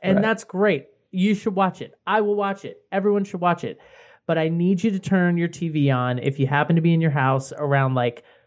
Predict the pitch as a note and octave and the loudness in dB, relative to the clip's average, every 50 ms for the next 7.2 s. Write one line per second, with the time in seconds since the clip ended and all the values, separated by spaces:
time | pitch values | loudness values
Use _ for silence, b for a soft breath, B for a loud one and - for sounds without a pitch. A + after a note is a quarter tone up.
0 | b _ _ _ - - D#3 D3+ E3 D#3+ F#3+ G3 G3 F#3 F3 F3 F3 F3 F3 F3 | b _ _ _ -6 -2 -2 -2 0 0 -2 -2 0 0 0 2 2 2 2 2
1 | F3 F3 F3 F3+ - - - B2+ A#2+ A2+ A2 G#2+ A2 A#2 B2+ D3 D#3 E3 F3 F#3 | 2 0 0 -2 -4 -4 -4 -2 -2 -2 -4 -6 -6 -4 -2 0 0 0 0 0
2 | F#3 F3 E3 D#3+ D#3+ D#3 D#3 D3+ D3+ D3+ D#3 - - C#3+ C3+ B2+ B2+ B2 A#2+ A#2+ | 2 2 2 2 2 2 2 0 0 0 -2 -4 -2 0 0 0 0 0 0 -2
3 | A#2+ A#2 - - - - D3+ D3+ D3+ D3+ F#3 F#3 F#3 F#3+ F#3+ F#3+ - F#3+ F#3 F3+ | -2 -4 -8 -8 -6 -4 -4 -4 -4 -2 -2 0 0 0 -2 -2 -2 -2 0 0
4 | F3+ F3 D3+ D#3 D3 C#3 C3 B2+ B2+ - A#2+ - F3+ F#2 F#2 D3+ E3 F3+ F3+ F3 | 0 0 0 0 0 0 0 0 -2 -2 -4 -2 -2 0 0 2 2 2 2 2
5 | F3 F3 F3+ E3+ D#3+ D3+ C#3+ C#3 C3+ C3 C3 B2+ - D3 D3 D3 D3+ D3+ D3+ C#3+ | 0 -2 0 0 0 0 0 -2 -2 -2 -2 -2 0 0 2 2 4 4 2 2
6 | C#3 - - F#3 F3+ F3+ D#3+ E3 E3 E3 - D#3+ D#3 D3+ D3+ E3+ E3+ D#3+ D#3 D#3 | 0 -2 -2 0 0 0 0 0 0 0 0 0 -2 -2 -2 -2 -2 0 0 0
7 | C#3+ C3 C3+ B | 0 0 -2 B